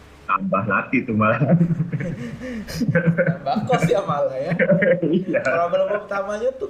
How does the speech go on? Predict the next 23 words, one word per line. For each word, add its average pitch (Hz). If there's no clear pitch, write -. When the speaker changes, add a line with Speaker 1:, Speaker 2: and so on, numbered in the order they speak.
Speaker 2:
cost 208
ya. 131
Tapi 160
kan 254
Speaker 1:
Ya, 254
Speaker 2:
setidak-, 139
Speaker 1:
bengkak 139
cost-nya 147
tambah 110
lagi. 92
Speaker 2:
tapi 170
kan 247
setidaknya 202
menyelesaikan 190
masalah 160
fungsional. 220
Speaker 1:
Ya. -
Ya, 101
masalah 98
fungsional 107
selesai. -
Cuma 92
nambah 85